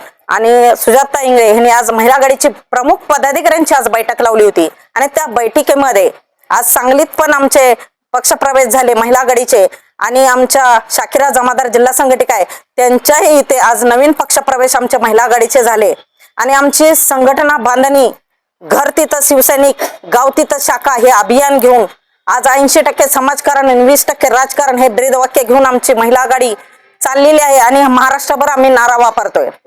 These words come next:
आज आम्ही निवडणुकीला सामोरं जाण्या अगोदर महाविकास आघाडीचं घोषणा केलेलीच आहे, पण महाविकास आघाडीची घोषणा केलेली असताना मी कार्यकर्त्यांना आव्हान करतोय की प्रत्येक ठिकाणी आलं तर वेलकम,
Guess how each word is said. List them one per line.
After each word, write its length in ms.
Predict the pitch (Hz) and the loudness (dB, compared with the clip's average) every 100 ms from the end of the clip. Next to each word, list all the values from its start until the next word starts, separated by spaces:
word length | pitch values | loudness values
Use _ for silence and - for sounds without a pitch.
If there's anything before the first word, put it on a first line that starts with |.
| - - - - | -20 -20 -10 -4
आज 280 | 254 285 | -2 0
आम्ही 360 | 302 294 311 294 - _ _ 226 | 0 0 2 0 -4 _ _ -2
निवडणुकीला 580 | 254 294 311 294 302 302 | 0 2 2 2 0 0
सामोरं 360 | 294 285 285 | 0 0 0
जाण्या 380 | 277 277 269 269 | 2 0 2 2
अगोदर 420 | 269 262 269 277 247 - - | 2 0 -2 -4 -6 -10 -6
महाविकास 540 | 220 277 285 294 285 | -2 0 0 -2 -2
आघाडीचं 680 | 277 262 269 277 285 277 269 - _ _ _ | 0 0 -2 0 2 2 2 -2 _ _ _
घोषणा 360 | 233 262 240 285 | -2 -2 0 0
केलेलीच 520 | 294 254 254 247 - | 0 0 2 0 0
आहे, 120 | 196 - _ _ _ _ _ _ 294 | -4 -6 _ _ _ _ _ _ -2
पण 100 | 294 | 0
महाविकास 680 | 262 320 311 285 320 330 | 0 0 0 0 -2 0
आघाडीची 380 | 311 285 294 302 | 0 0 0 2
घोषणा 320 | 269 285 311 | 2 2 0
केलेली 300 | 285 294 302 302 | 0 2 2 0
असताना 260 | 320 302 | -2 -2
मी 140 | 294 285 | 0 0
कार्यकर्त्यांना 640 | 285 285 302 285 285 277 | -2 -2 -2 -2 -2 -2
आव्हान 280 | 247 285 294 | 0 0 0
करतोय 420 | 302 277 285 254 | 0 0 0 -2
की 400 | - _ _ 277 | -4 _ _ -6
प्रत्येक 480 | 285 294 - 320 - | -4 -4 -6 -10 -6
ठिकाणी 340 | 320 302 294 | -2 0 0
आलं 400 | 294 262 277 302 | 0 0 0 -2
तर 120 | 294 262 | -2 -2
वेलकम, 460 | 285 294 311 269 | -2 -2 -2 -2